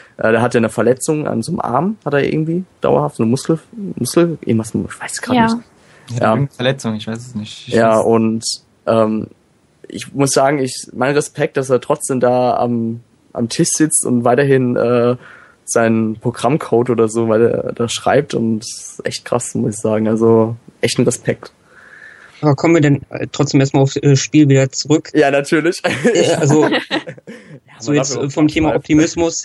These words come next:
Speaker 4: her, äh, was würdet ihr euch denn so freuen? Welche Charaktere würdet ihr noch da gern drin haben? Oder was sollte geändert werden? Ja,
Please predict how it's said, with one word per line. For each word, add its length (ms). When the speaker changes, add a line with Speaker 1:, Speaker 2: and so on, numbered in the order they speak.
Speaker 4:
her, 580
äh, 60
was 140
würdet 200
ihr 120
euch 100
denn 180
so 100
freuen? 360
Welche 200
Charaktere 540
würdet 280
ihr 120
noch 160
da 120
gern 180
drin 240
haben? 320
Oder 340
was 100
sollte 260
geändert 360
werden? 520
Ja, 140